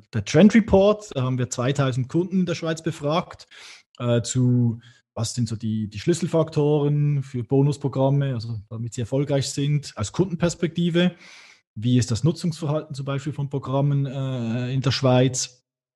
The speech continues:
Und, äh, was wir auch gemacht haben, ist ein, ein Loyalty Performance Score entwickelt. Ähm, der besteht aus elf Dimensionen.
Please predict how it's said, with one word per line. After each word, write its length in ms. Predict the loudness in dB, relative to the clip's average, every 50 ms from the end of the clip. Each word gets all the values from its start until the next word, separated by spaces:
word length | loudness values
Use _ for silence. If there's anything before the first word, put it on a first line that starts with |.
| _ _ _ -14 -2 4
Und, 360 | 8 10 10 10 10 8 2 -8 -16 -20 -20 -20 -20 -20 _ _ _ -18
äh, 80 | -16 -14 -6
was 260 | 0 2 2 4 4
wir 100 | 6 6
auch 100 | 6 6
gemacht 380 | 8 6 8 8 6 4 2 2
haben, 240 | 2 4 4 4
ist 160 | 2 2 0 -4
ein, 280 | -4 -4 -2 -2 0
ein 40 | 2
Loyalty 320 | 4 4 4 4 4 2
Performance 480 | 0 0 0 0 2 2 2 2 0 0
Score 220 | -2 -2 -2 -2
entwickelt. 760 | -2 -4 -4 -4 -4 -4 -4 -4 -4 -4 -4 -4 -6 -14 -20 _ _ _ _ _ _ _ _ _ _ _ -10 -6
Ähm, 460 | -4 -2 0 0 0 2 0 0 -2
der 220 | -4 -8 -10 -8
besteht 360 | -6 -6 -6 -4 -4 -4 -4
aus 100 | -4 -6
elf 280 | -6 -6 -6 -8 -8 -8
Dimensionen. 840 | -8 -4 -2 -2 -2 0 0 2 2 4 4 4 4 4 2 -2